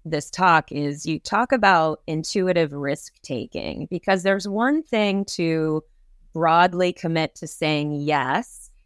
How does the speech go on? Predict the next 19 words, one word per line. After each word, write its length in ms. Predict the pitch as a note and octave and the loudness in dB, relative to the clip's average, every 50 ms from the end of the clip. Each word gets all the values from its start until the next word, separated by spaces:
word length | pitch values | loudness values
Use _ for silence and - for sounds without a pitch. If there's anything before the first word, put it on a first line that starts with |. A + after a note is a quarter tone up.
| _ _ | _ _
and 180 | F3+ F#3 F#3+ G3+ | 0 0 2 4
then 180 | A3+ A#3+ B3+ B3+ | 4 4 4 4
there's 280 | C4 B3 A#3+ G#3 A3 - _ _ _ _ | 4 2 0 -2 -6 -10 _ _ _ _
another 840 | - G3 F#3+ F#3+ G3 G3+ G3+ G#3+ G#3+ G#3 G3+ G3+ F#3+ F#3 F3 E3 - - _ _ _ _ _ - _ _ | -2 -2 0 0 2 4 4 4 4 4 2 2 2 2 0 0 -2 -6 _ _ _ _ _ -20 _ _
thing, 480 | F3 D#3 D#3 D3+ D3+ D3 D3+ D3+ C#3+ - | -2 0 0 0 0 -2 -2 -4 -4 -4
it's, 180 | F3 E3+ - - | -4 -4 -4 -8
it's 180 | E3 - - | -10 -6 -4
another 440 | F3+ E3+ F3 F#3 G#3 A3+ G#3 G#3 F#3 | -4 -2 2 4 4 4 4 2 -2
thing 500 | - - - D#3 D3+ D3 C#3+ C#3+ C#3+ C#3+ | -4 -4 -4 -2 -2 0 -2 -2 -4 -6
to 500 | - - - D#3+ D3+ D3+ D3 D3 D3 - _ _ _ _ _ - _ - | -8 -6 -4 -4 -4 -2 -4 -4 -6 -8 _ _ _ _ _ -20 _ -4
feel 360 | G#3+ A3 G#3+ G#3+ G#3+ G3+ - - | 0 2 4 4 4 2 0 0
an 140 | E3+ E3+ E3+ | -2 -2 -2
intuitive 720 | E3 E3 D#3 - - - G#3 G3 F#3 F#3 F3 E3+ E3 D3+ C#3+ _ _ _ _ _ | -2 -4 -6 -8 -6 -4 -2 2 2 2 2 2 0 0 -2 _ _ _ _ _
pull 320 | D#3+ D#3 D3 D3+ F3 G3+ | 0 0 2 2 0 -2
towards 360 | G#3 - A#3 G#3+ G#3+ G#3 - | -2 -4 -4 -2 -2 -4 -2
something 640 | - - A3 A3+ A#3 A3+ - B3 B3 B3+ C4 C4+ C4 _ _ _ _ _ | 0 2 2 2 2 0 0 0 2 2 0 -2 -4 _ _ _ _ _
that 220 | - F3+ F3+ - - _ | 4 4 4 4 0 _
scares 580 | _ - - - - F3+ E3 D#3 D3+ D3 C3+ - | _ -20 -20 -4 0 2 2 2 2 0 -2 -2
us. 400 | - D2+ - - - - - | -4 -4 -4 -8 -14 -20 -20